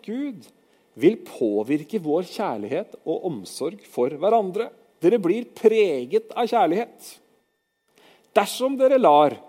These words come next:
denne levemåten, det er det den akkurat har beskrevet, prege livet deres og virkelig bli synlig, vil deres arbeid i Guds rike gi store resultater. Og troen dere har på vår Herre Jesus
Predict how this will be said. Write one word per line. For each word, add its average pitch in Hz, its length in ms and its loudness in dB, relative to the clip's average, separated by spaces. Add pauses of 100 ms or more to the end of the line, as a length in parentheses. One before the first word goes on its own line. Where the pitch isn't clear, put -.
(100)
denne 131 640 -2
levemåten, 123 680 0
det 147 80 4
er 127 100 2
det 120 180 -6
den 117 240 -4
akkurat 107 320 -4
har 107 80 -2
beskrevet, 110 520 -4 (460)
prege 208 560 6
livet 131 380 -2
deres 208 380 0 (280)
og 180 160 2
virkelig 202 500 4
bli 196 200 2
synlig, 208 540 2 (200)
vil 220 440 4
deres 220 380 8 (120)
arbeid 214 580 4
i 202 240 -2
Guds 208 380 -6
rike 247 340 0
gi 196 280 -4
store 151 500 -2
resultater. 233 680 2 (2250)
Og 247 200 10
troen 196 480 4
dere 220 200 8
har 190 380 8
på 240 100 8
vår 196 300 6
Herre 214 220 6
Jesus 180 520 4